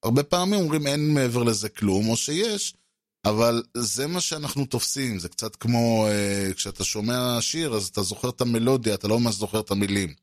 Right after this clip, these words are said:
בטח ובטח אתה לא זוכר מה עשה הבאס. המלודיה היא סוג של הכלי שמקדם את העלילה קדימה, זה מה שעושה את ה-, אה, תופס לנו את האוזן, מה שנקרא, מה שגורם לנו להמשיך לשמוע את השיר.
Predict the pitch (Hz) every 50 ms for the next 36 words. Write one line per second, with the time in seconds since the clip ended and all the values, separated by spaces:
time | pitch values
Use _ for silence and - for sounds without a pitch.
0 | _ _ _ _ _ _ _ _ _ - 110 113 135 117 120 120 135 127 135 -
1 | - 120 113 120 113 117 - 127 123 120 120 117 113 110 - 113 113 110 107 101
2 | 104 98 90 82 - - - - _ _ _ _ _ _ _ _ _ _ _ _
3 | _ _ _ - 78 87 92 95 98 101 113 123 143 170 214 254 240 202 214 190
4 | 170 156 - - 190 175 - - 185 175 160 151 143 131 127 127 123 120 120 113
5 | 113 110 107 107 - - 127 139 139 135 - 143 127 120 - - 120 120 123 123
6 | 127 123 - - 117 107 104 107 104 104 107 104 - - 110 95 92 104 101 98
7 | 92 87 82 78 78 80 80 101 101 104 110 - - 113 107 101 - - - 113
8 | 113 113 - - 113 107 101 98 98 95 95 95 95 98 95 95 92 95 92 92
9 | 87 87 87 85 - 104 - - 123 117 - 127 113 110 113 110 101 - - 107
10 | 107 107 117 120 110 101 104 101 90 87 87 80 - - 85 85 80 - - 78
11 | 80 78 78 85 85 - 104 104 110 110 117 123 127 131 127 123 117 117 110 104
12 | - - 120 - - 120 113 - - 113 113 110 107 107 101 - 98 - - -
13 | 98 87 -